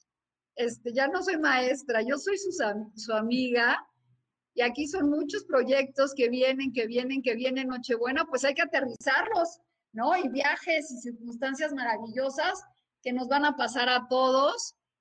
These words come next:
y, y pues los quiero a todos muchísimo, este, nos vemos pronto, y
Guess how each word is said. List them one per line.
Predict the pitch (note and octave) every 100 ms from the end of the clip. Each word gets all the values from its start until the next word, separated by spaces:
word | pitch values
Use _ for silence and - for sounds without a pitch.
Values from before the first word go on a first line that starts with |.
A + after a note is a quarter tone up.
| _
y, | B3 B3 B3 B3 B3 B3 B3 _ _ _ _ _ _ _ _ _ _ _ _ _ _
y | C4
pues | A#3+ C4+
los | C4+ C4+
quiero | - D#4+ E4+
a | F4 C#4 -
todos | C#4 C4+ D4 G4 C#4+
muchísimo, | B3+ B3+ C4+ C4+ C#4 C4+ C#4 D#4 - _ _ _ _ _ _ _
este, | A#3+ A3 - A3+
nos | A3+ A3+
vemos | C4 D4 C#4+
pronto, | C4 B3+ B3+ B3 C4 C4+ - _ _ _ _ _ _ _ _ _
y | A#3+ A#3+ A#3 A#3 A#3 A3+ A3+ -